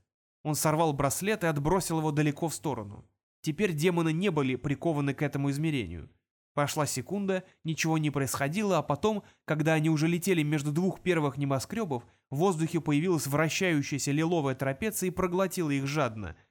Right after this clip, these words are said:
как ребенок леденец. Дворецкий отпрянул от окна,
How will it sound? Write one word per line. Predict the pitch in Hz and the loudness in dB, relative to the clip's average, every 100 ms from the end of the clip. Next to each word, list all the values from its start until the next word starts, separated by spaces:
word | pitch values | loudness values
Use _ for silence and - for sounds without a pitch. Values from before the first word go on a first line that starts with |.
| _ | _
как | - 143 151 | -6 -2 0
ребенок | 151 139 139 135 | 2 0 0 -2
леденец. | 139 147 127 95 - _ _ _ _ _ _ _ - | -2 -2 -4 -8 -12 _ _ _ _ _ _ _ -4
Дворецкий | 143 202 196 - | 0 0 0 -2
отпрянул | 165 - 165 143 127 | -2 0 -2 0 -2
от | 127 | -4
окна, | 127 165 196 | -4 -4 -6